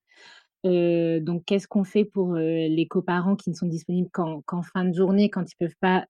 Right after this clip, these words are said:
euh, se déplacer en journée ? Ça peut être aussi à la maternité, <laughs> je pense que c'est le cas dans beaucoup de maternités, euh,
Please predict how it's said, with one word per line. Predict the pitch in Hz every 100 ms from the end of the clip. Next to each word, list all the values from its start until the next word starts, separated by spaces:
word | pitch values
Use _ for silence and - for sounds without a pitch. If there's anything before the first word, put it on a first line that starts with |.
| 170
euh, | 165
se | -
déplacer | 165 170 - 165 185 -
en | 202 196
journée ? | 180 175 185 277 - _ _ _ _
Ça | - 233
peut | 214 226
être | 226 226 233
aussi | 226 - 233 240 - _ _ _ _ _ _ _ -
à | 196
la | 185
maternité, | 202 233 285 269 240 233 220 -
<laughs> | - -
je | 226 - - -
pense | 277
que | -
c'est | 208 180
le |
cas | 170 220
dans | 160
beaucoup | 151 185 233
de |
maternités, | 226 214 202 196 190 214 - - - - _ 175
euh, | 175 170 170